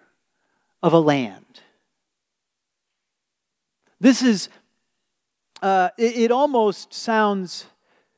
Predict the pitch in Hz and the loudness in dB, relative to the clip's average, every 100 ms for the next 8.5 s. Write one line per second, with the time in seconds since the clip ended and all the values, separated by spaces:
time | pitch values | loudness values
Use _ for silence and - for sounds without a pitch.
0 | _ - 180 170 160 151 147 135 _ _ | _ -2 0 2 2 2 0 -4 _ _
1 | _ _ _ _ _ _ _ _ _ 202 | _ _ _ _ _ _ _ _ _ 0
2 | 262 311 269 233 208 - - 269 196 170 | 2 2 0 -2 -2 -4 -4 -4 -4 -6
3 | - 226 214 - - - - - _ _ | -6 -2 -2 -2 -12 -14 -14 -18 _ _
4 | _ _ _ _ _ 175 151 - 156 - | _ _ _ _ _ 2 2 2 -8 -2
5 | 139 - 135 - 127 107 101 95 - _ | -2 -2 -10 -10 -8 -8 -12 -16 -16 _
6 | _ _ _ _ _ _ _ _ _ _ | _ _ _ _ _ _ _ _ _ _
7 | _ _ _ _ - 175 165 202 170 156 | _ _ _ _ 0 0 0 0 2 0
8 | - _ 170 147 135 | -4 _ -2 -2 -6